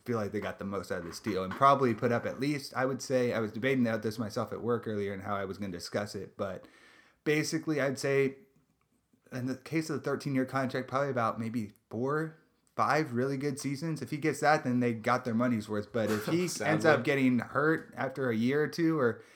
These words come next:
Speaker 1: ends up struggling and ends up hitting two twenty with under thirty homers and, like, barely eighty R B Is, then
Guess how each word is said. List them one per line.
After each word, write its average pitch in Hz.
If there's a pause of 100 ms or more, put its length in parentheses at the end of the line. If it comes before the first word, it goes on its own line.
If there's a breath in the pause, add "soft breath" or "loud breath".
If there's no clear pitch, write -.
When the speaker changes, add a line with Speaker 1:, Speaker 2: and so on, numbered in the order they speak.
(300 soft breath)
Speaker 1:
ends 135
up 139
struggling 143
and 135
ends 131
up 113
hitting 135
two 135
twenty 139
with 110
under 131
thirty 127
homers 135
and, 120
like, 107
barely 127
eighty 123
R 120
B 110
Is, 135
then 107